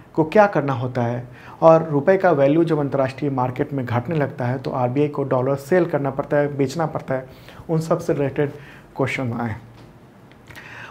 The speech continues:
और भी question है, आयुष्मान भारत digital mission है, उस पर सवाल है। इसके अलावा जो आयुष्मान भारत से related और जो अलग,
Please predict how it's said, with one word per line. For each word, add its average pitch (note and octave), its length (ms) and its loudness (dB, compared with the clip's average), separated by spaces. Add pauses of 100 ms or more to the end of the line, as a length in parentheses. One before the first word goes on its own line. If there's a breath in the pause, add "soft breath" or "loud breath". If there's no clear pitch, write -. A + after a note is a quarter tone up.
और E3+ 120 8
भी A#3 100 6
question D3 360 2
है, G#3+ 120 -6 (400 loud breath)
आयुष्मान D#3+ 600 4
भारत D#3 480 2 (440)
digital C3+ 340 2
mission C#3 340 0
है, G2+ 180 -6 (720 loud breath)
उस C3+ 140 -2
पर - 100 2
सवाल C3 340 0
है। C3 140 -8 (1160 loud breath)
इसके E3+ 220 4
अलावा F#3 180 10
जो F#3+ 400 2 (600)
आयुष्मान E3 360 2
भारत D#3 300 2
से E3 160 2
related D3 420 2
और C#3+ 360 0
जो C#3 220 2 (160)
अलग, C#3 420 4